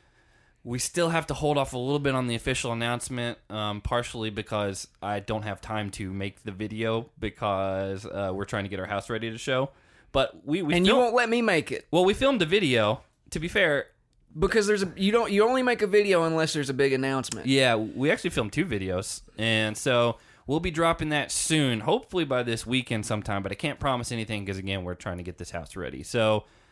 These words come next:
Speaker 1: uh, be looking out for that. We'll make a big announcement whenever it happens. And, uh, other than that, we just wanna say, uh, thank you, 'cause we just crossed sixty thousand downloads. Again, crazier than we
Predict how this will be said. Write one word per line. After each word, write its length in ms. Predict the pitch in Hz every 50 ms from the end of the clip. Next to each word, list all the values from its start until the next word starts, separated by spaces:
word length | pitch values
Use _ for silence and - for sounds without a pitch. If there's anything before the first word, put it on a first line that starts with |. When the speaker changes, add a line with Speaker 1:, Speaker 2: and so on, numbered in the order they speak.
| _ _ _ _ _ _ -
Speaker 1:
uh, 160 | 139 143 147
be 160 | 151 190 226
looking 260 | 233 226 220 - 190
out 140 | 185 175 151
for 80 | - 139
that. 180 | 147 147 123 120
We'll 120 | 143 147
make 220 | 151 147 139 -
a 40 | 131
big 160 | 117 123 117
announcement 440 | 113 110 110 107 107 - - 110 90
whenever 260 | 104 107 104 104 101
it 60 | 98 110
happens. 520 | 104 101 104 - 110 101 101 101 - - - -
And, 500 | 101 113 113 110 110 110 110 107 110 - - _ _ _ _ _ _ _ _ -
uh, 40 |
other 260 | 127 110 120 180 240 240
than 100 | 156 127
that, 200 | 147 208 190 127
we 100 | 139 160
just 100 | 170 -
wanna 200 | 160 156 147 135
say, 600 | - - 143 131 127 123 120 117 117 117 113 - -
uh, 560 | - 113 113 110 110 107 107 107 104 101 98 - - _
thank 280 | - 120 123 135 131 -
you, 180 | 147 123 110
'cause 180 | 101 - - 101
we 120 | 98 123
just 240 | 139 151 139 - -
crossed 280 | - 151 135 131 - -
sixty 240 | 143 135 - - 127
thousand 360 | - 131 120 117 113 110 104
downloads. 580 | 110 127 131 117 104 101 98 92 - - - - _ _ _ _ - -
Again, 380 | 104 110 107 110 104 95 92 - - _ _ _ _ _ _ _ _ _ _ _ _
crazier 380 | - - 131 127 117 117 110 104
than 220 | 101 104 104 101
we 240 | 104 101 101 104